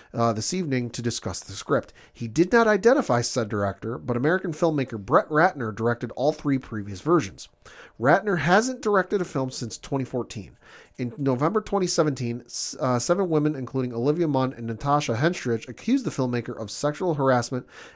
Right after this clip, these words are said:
and misconduct, causing Warner Brothers to sever all ties with the producer, director, with whom they had a lucrative deal." Uh, Chan starred in three Rush Hour films between nineteen ninety-eight and two thousand seven, alongside comedian and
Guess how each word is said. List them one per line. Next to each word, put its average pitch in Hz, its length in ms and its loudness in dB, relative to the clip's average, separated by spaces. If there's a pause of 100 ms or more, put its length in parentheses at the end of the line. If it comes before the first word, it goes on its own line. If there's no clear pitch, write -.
(120)
and 180 160 2
misconduct, 127 640 -2
causing 165 360 0
Warner 151 240 0
Brothers 127 360 2
to 110 100 -8
sever 120 320 -2
all 160 220 2
ties 135 340 2
with 110 160 -6
the - 80 -8
producer, 165 440 0
director, 127 460 0 (300)
with 110 160 -4
whom 143 200 0
they 131 140 2
had 123 200 2
a 110 160 -4
lucrative 113 600 -2
deal." 98 260 -8 (460)
Uh, 110 200 0
Chan 190 440 0
starred 143 420 2
in 113 160 -6
three 202 320 -4
Rush 156 300 2
Hour 127 180 4
films 117 320 -4
between 117 340 -8
nineteen 180 340 -4
ninety-eight 135 420 0
and 113 100 -10
two 113 100 -6
thousand 98 300 -6
seven, 147 380 0
alongside 139 520 0
comedian 185 520 -2
and 139 180 -2